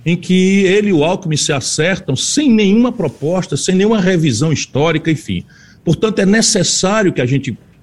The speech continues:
peça a Deus, volto a dizer, eu peço a Deus que ilumine a minha palavra pra tocar o coração do povo brasileiro. Nós precisamos botar todos os candidatos, não pode ser como se você fosse um especialista em economia.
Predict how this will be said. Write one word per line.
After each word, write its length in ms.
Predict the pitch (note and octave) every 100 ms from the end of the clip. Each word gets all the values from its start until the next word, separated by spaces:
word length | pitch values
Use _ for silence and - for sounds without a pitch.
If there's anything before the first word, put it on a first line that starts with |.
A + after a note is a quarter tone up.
| _
peça 360 | D3+ F3 - A#2
a 20 |
Deus, 340 | G2+ D3+ C#3+
volto 220 | B2 B2+
a 40 | B2
dizer, 200 | G2+ C#3+
eu 80 | D#3+
peço 320 | C#3+ C#3 A#2+
a 40 |
Deus 200 | G#2+ C#3
que 120 | -
ilumine 420 | E3 D#3+ C3+ G3 F3+
a 40 |
minha 160 | D3 C3+
palavra 640 | A2 G2+ C3 D3+ A2+ F2+ - - -
pra 100 | F3
tocar 420 | - - F#3+ F#3
o 80 | G#3
coração 560 | G3+ G3+ F3+ - F#3+
do 80 | F#3+
povo 240 | D3 E3+ E3
brasileiro. 540 | D3 C3+ A#2 B2+ A2+
Nós 100 | B2+
precisamos 360 | - D#3 G#3 F3+
botar 280 | F3+ E3
todos 560 | D#3+ - G3+ A#3+ G3 D3+
os 140 | D3+
candidatos, 640 | - B2+ G2+ A2+ D#3+ - - - -
não 120 | - D3
pode 260 | G#3+ C4
ser 160 | - F3
como 220 | E3 D#3
se 180 | - D3
você 320 | C3+ - D#3
fosse 300 | - D#3 D3+
um 20 |
especialista 840 | C3 - D#3+ D3+ D3+ B2+ D3+ D#3+ D#3
em 40 |
economia. 640 | C#3 D#3 C#3 A2+ B2+ G#2+